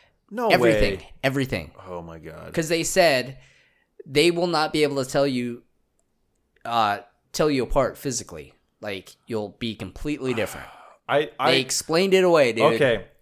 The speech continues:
Speaker 1: if you say
Speaker 2: Without
Speaker 1: that happened, I'll
Speaker 2: explaining it.
Speaker 1: take your word for it, 'cause
Speaker 2: Nope.
Speaker 1: I thought it was, like,
Speaker 2: Nope.
Speaker 1: kind of a waist up scenario.
Speaker 2: Nope,
Speaker 1: I'm like,
Speaker 2: 'cause
Speaker 1: "They
Speaker 2: I
Speaker 1: ain't
Speaker 2: was thinking the
Speaker 1: touching no
Speaker 2: same deal.
Speaker 1: junk."
Speaker 2: I was like,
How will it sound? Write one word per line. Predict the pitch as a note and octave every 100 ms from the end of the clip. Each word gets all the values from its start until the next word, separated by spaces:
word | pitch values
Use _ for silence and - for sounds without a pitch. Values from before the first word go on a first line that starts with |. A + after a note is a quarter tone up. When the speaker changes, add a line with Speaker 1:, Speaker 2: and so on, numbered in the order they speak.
| -
Speaker 1:
if | C3
you | C#3+
say | F3+ F3
Speaker 2:
Without | D3 C#3+
Speaker 1:
that |
happened, | C3 B2+ B2
I'll |
Speaker 2:
explaining | C#3+ C3+
it. | G2
Speaker 1:
take | D#3 -
your | A#2
word | A2 G#2+
for | - F#2+
it, |
'cause | -
Speaker 2:
Nope. | D#3+ D#3+
Speaker 1:
I |
thought | F3+ G3+ D#3
it | C3+
was, | A#2+
like, | C#3 F3
Speaker 2:
Nope. |
Speaker 1:
kind | - C3 B2
of |
a | G#2+
waist | G#2 A#2 A2+ A2
up | G#2
scenario. | - G2+ G2+ G2+
Speaker 2:
Nope, | F#2+ F3+
Speaker 1:
I'm |
like, | F#3+
Speaker 2:
'cause | E3+
Speaker 1:
"They | D3
Speaker 2:
I |
Speaker 1:
ain't | E3
Speaker 2:
was | F#3+ -
thinking | D3+ D3+
the | D3
Speaker 1:
touching | C#3+
no |
Speaker 2:
same | C#3
deal. | C3+ C#3+
Speaker 1:
junk." | A#2+
Speaker 2:
I | G#2+ B2+
was | B2+ A#2
like, | B2+ A#2 G#2+